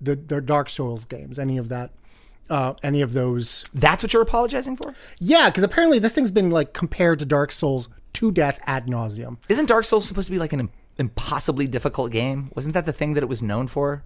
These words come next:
Speaker 1: Well, yeah, but, but there are s-, ba-, basically this game, from what I've been told, I haven't played any of the, any of the Dark Souls games, lifts things just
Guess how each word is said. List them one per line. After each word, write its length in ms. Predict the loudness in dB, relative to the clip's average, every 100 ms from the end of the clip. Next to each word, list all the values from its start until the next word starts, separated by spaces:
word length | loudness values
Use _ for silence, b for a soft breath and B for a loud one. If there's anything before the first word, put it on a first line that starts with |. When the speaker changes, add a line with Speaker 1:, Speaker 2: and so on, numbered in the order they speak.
| 2
Speaker 1:
Well, 160 | 4 6
yeah, 260 | 4 4
but, 320 | 2 0 2
but 240 | 2 2 2
there 200 | 4 6
are 100 | 4
s-, 320 | 4 -4 -6 0
ba-, 180 | 0 4
basically 640 | 4 4 2 4 4 2 B B B B -10 -2
this 320 | 2 4 4
game, 460 | 6 6 6 2
from 260 | 0 2 4
what 200 | 6 6
I've 140 | 6 4
been 100 | 2
told, 240 | 2 2
I 60 | 2
haven't 260 | 2 0
played 220 | 2 2
any 160 | 4 2
of 60 | 0
the, 200 | -2 0
any 100 | 0
of 80 |
the 60 | 0
Dark 180 | -4 -4
Souls 240 | -8 -8
games, 260 | -8 -8 -4
lifts 520 | 4 6 6 2 -2
things 360 | 2 2 2 -2
just 460 | 0 2 2 -4